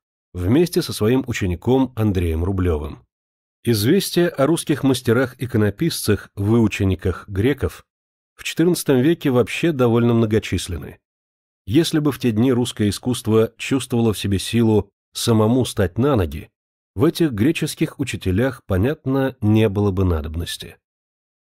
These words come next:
Мы имеем и другие, еще более прямые указания на зависимость русских иконописцев конца четырнадцатого века от греческих влияний.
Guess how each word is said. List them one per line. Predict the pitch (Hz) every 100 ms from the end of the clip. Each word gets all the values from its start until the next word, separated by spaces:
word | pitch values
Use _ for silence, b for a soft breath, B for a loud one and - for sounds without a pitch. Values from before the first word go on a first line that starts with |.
| _ _ _ _
Мы | - 165 185
имеем | 190 185 175
и | 151
другие, | 147 143 98 107 107 113
еще | 113 - 127
более | 104 110 123 123
прямые | 101 98 107
указания | 98 95 87 98 113 107 104 - _ _ _
на | 98 123
зависимость | 127 160 - 160 151
русских | 127 139 - 127 -
иконописцев | 120 104 98 131 123 123 -
конца | 107 - 101
четырнадцатого | - 101 90 - 87
века | 82 117 117 110 - _ _
от | 107 101
греческих | 90 104 - 101 104 -
влияний. | 95 90 78 64 -